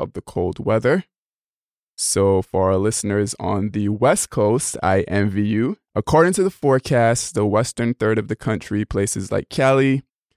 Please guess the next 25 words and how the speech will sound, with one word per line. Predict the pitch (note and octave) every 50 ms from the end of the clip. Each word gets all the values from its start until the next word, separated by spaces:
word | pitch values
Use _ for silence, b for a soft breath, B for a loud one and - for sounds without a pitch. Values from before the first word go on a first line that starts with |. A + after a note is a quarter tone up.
| _ _ -
can | - G#2 G#2
expect | F#2+ - - - - - - A2 G#2 G#2 - - - -
a | - G2
much | G2+ G2+ G2+ G2+ G2+ G#2+ A2 A2+ - - - - - _ _
milder | G#2+ G#2 G#2+ A2 G#2+ G2+ G2+ G2+ G2 F#2+ G2 G#2+ G2+
winter. | G2 G2+ A2+ B2 C#3 C#3 - D#3+ C#3 C#3 D3 - - _ _ _ _ _ _ _ _ _
Uh, | - A2+ A2+ A2+ A2 A2+ A2 A2 G#2+ -
winter | - A2 A2 A#2 C3 C#3 C#3 - C#3
weather | C3+ B2+ B2+ B2+ B2+ B2 C3+ C#3+ D3+ E3+ D#3 - _ _ _ _ _
is | G#2+ G2+ G2+ G#2 G2+ G2+ G2 -
more | G#2+ G2+ G2+ G#2
than | G2+ G2+ G2+ G2+
just | F#2+ F#2+ G#2 - -
an | F#2 F2
inconvenience | - F#2 G2 - - G#2 G2 - G#2+ G#2+ G#2+ G#2+ A#2+ B2+ - -
for | _ - -
people | - - - - -
like | - - -
me. | - - A2 C3 F#3+ G#3+ - _ _ _ _ -
<laughs> | B2 G#2+ - - D3+ A#2+ A2 - B B G#3 B B B B B -
It | - G#2+ -
can | - G#2 G#2
cause | - - G#2 G2+ G2+ G#2 G#2 F#2+ -
hazardous | - A#2+ F#2+ G#2 G#2 G2 A#2+ G2+ G2+ G2+ -
conditions, | - - G2 G2+ A2+ A#2+ B2 - - B2+ B2 A#2+ A#2+ A#2+ A2 - -